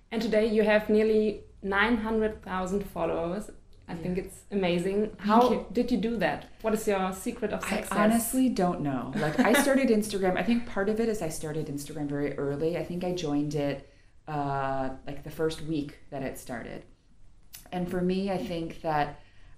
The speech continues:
Speaker 2: so I've been doing it, Instagram's been around for almost eight years now, or eight years. So it's not a new platform. And I just think, think regularity is very important.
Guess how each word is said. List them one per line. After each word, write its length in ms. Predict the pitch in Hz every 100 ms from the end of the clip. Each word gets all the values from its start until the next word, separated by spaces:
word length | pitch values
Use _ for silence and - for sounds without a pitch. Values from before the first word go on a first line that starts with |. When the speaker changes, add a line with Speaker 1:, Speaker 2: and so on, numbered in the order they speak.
| -
Speaker 2:
so 140 | -
I've 80 | 165
been 100 | 165
doing 280 | 175 226 208
it, 220 | - 170
Instagram's 520 | 202 208 196 185 175
been 100 | 165
around 220 | 165 160 151
for 100 | 147
almost 280 | 147 147
eight 160 | 151 -
years 340 | 160 160 160 143
now, 180 | 127 -
or 60 |
eight 180 | - 147
years. 360 | - 139 - -
So 160 | 156
it's 160 | 143 143
not 300 | 170 165 156
a 80 | 156
new 340 | 147 143 143
platform. 680 | 147 - 165 - 196 196 202 - - - - - -
And 100 | 185
I 80 |
just 240 | 180 202 -
think, 220 | 202 -
think 180 | 220 180
regularity 1000 | 156 147 165 151 143 151 160 175 202 214
is 120 | -
very 240 | - 151 143
important. 600 | 143 139 139 160 175